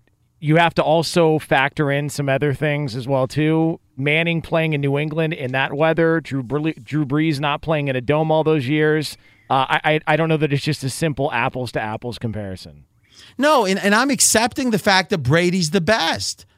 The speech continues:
Speaker 2: I'm just saying that distance from his competition looks like, oh my gosh, he's the goat, and it's not even a debate, is about those six titles.
Speaker 1: Agreed. Yeah, it, it's, it's, it's a, it's a better debate to have than I think people are willing to have right now. They're just caught up in the moment.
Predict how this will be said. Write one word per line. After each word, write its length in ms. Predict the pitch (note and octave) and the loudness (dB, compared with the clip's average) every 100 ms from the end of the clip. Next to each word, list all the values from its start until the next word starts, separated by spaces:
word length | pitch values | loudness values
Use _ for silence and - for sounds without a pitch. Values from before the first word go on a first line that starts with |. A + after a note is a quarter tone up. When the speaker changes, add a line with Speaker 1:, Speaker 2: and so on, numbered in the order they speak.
| - | -4
Speaker 2:
I'm 160 | E3 F3 | 0 2
just 180 | F#3+ - | 2 2
saying 200 | G3+ F3 | 2 4
that 320 | F3+ C3+ G2+ | 2 0 0
distance 680 | F3 G3+ - F3 D3+ C3 - | 2 2 0 2 2 2 0
from 200 | D#3+ C#3+ | 2 4
his 340 | D#3+ B2+ - - - | 2 0 -6 -14 -6
competition 1000 | - F3 C3 A#2 E3 E3 - G#3 A#3 D#4+ _ _ _ _ _ _ _ _ _ - | 0 2 0 0 0 2 2 0 0 -4 _ _ _ _ _ _ _ _ _ 2
looks 400 | D3+ F3 F#3 - | 6 6 4 2
like, 380 | F#3 F3 C3 - _ - | 4 2 0 -8 _ 2
oh 160 | F3+ | 4
my 160 | F3 D3+ | 4 4
gosh, 300 | E3 E3 - | 4 4 4
he's 200 | E3 B2 | 0 0
the 80 | C3+ | 2
goat, 360 | D#3+ E3+ E3 | 4 4 4
and 80 | C#3+ | 2
it's 160 | A#2+ E3+ | 2 2
not 180 | D#3+ | 2
even 480 | D#3 D3+ D3 C#3 B2 - - | 2 2 4 4 2 -2 -4
a 120 | C3 | 0
debate, 720 | B2 A2 D#3+ F#3 F3 C3+ - _ _ C#3+ | 2 2 2 4 4 2 -2 _ _ 4
is 120 | B2+ | 6
about 320 | B2 D3+ D3 | 6 4 4
those 200 | C#3 A#2+ | 2 2
six 260 | - C#3 - | 2 -2 0
titles. 480 | D#3+ D3+ B2+ G2 F2+ | 0 4 4 4 4
Speaker 1:
Agreed. 460 | D#3+ C#3+ G#2 E2 - - | 4 2 0 -6 -10 0
Yeah, 200 | D#3+ A2 | 0 2
it, 180 | F3+ A3 | -2 2
it's, 200 | G#3 - | 2 2
it's, 240 | G#3+ - A3 | 0 2 2
it's 200 | G3+ - | 2 4
a, 100 | F#3 C3+ | 2 2
it's 160 | F#3 F#3 | 0 0
a 60 | |
better 380 | C#3 F3 F#3+ G3 | 2 4 6 4
debate 400 | D#3+ D3+ D#3+ E3 | 4 2 2 2
to 80 | D#3 | 0
have 280 | C3+ C3 C#3+ | 2 2 2
than 100 | D3 | 0
I 80 | C#3+ | 0
think 200 | D3 C3 | -2 -2
people 260 | D3+ D3 B2+ | -2 0 0
are 60 | |
willing 300 | C3 C3 C3 | 0 -2 -2
to 60 | A#2 | 0
have 240 | B2 B2 | 0 0
right 200 | B2 B2 | 0 -2
now. 200 | B2+ B2+ | 0 -2
They're 140 | C#3 C3 | 0 -2
just 200 | C3 - | -4 -4
caught 180 | C3 A2+ | -2 -2
up 80 | A#2 | -4
in 60 | |
the 60 | G#2 | -6
moment. 340 | F#2 D#2+ C#2+ | -10 -14 -20